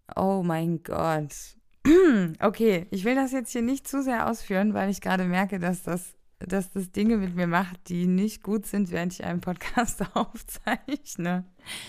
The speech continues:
Ja. <clears throat> Ähm, mir ist dann auch aufgefallen, dass ich noch mal eine ganz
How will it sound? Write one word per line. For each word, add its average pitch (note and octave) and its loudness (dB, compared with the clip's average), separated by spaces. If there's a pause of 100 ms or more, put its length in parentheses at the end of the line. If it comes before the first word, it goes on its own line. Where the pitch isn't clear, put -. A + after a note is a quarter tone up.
(340)
Ja. C3 -4 (320)
<clears throat> A#3 6 (1900)
Ähm, G#3+ 4 (880)
mir A3 4
ist D#4 0
dann A3 2
auch - 2
aufgefallen, F#3+ 2
dass F#3 -2
ich - -2 (1200)
noch G3+ 4
mal A#3+ 4
eine F#3+ 0
ganz G#3+ 2